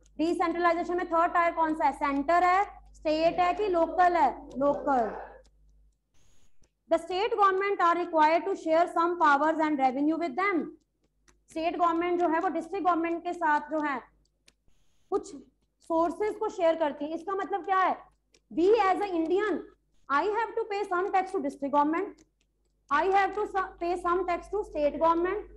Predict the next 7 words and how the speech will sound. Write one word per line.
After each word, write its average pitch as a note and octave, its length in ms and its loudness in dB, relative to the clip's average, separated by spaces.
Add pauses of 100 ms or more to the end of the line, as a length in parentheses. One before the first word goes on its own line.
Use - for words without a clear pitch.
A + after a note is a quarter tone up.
(280)
and E4 320 -2
some G#4 220 0
taxes F4 440 -2
to D4+ 160 -4
the E4 80 2 (320)
in-, C#4+ 180 -4 (360)
center। C4+ 340 -8